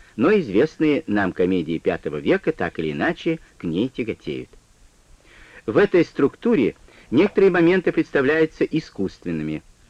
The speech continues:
Есть все основания думать, что исконным местом парабасы было начало пьесы, а не ее середина. Это позволяет предполагать,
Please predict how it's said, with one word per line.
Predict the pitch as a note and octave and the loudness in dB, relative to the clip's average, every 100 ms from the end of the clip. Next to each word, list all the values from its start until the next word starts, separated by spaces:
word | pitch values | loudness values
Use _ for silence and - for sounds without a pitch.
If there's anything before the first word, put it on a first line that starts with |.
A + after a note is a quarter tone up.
| - - - | -20 -20 -4
Есть | A2+ C#3 | 0 0
все | - C3+ | 2 0
основания | - A#2 A#2 A2 G#2 | 2 0 2 2 2
думать, | A#2 A2+ G#2+ | 2 0 0
что | - G#2 G2+ | -2 0 0
исконным | B2+ A#2 - D#3+ C#3+ A2+ G2 | 0 -10 -4 2 2 2 2
местом | F#2+ G#2+ F#2+ - E2+ | 2 0 0 -6 -8
парабасы | - F#2+ F2 D2 E2+ F2 - F3 - - - | -4 -4 -4 -4 -4 -4 -4 -8 -8 -20 -14
было | - E3 G3+ | 0 2 4
начало | D3+ - A#2+ D3 C3 | 2 -2 -2 0 0
пьесы, | - D3 G2 F#2+ - G2+ | -2 -4 -2 -2 -2 -4
а | G2 | -2
не | F#2+ E2+ | -2 -2
ее | D2 G#2+ | -4 -6
середина. | - A2 D2+ D2 C2 - _ _ _ _ _ _ - _ - - _ - - | -6 -10 -10 -12 -14 -14 _ _ _ _ _ _ -20 _ -20 -20 _ -20 -2
Это | C3+ A2+ | 0 2
позволяет | B2+ G#2+ A#2+ A#2+ A2 | 0 4 4 6 4
предполагать, | - G2+ G#2 F#2 E2+ D3 | 2 -2 0 2 2 0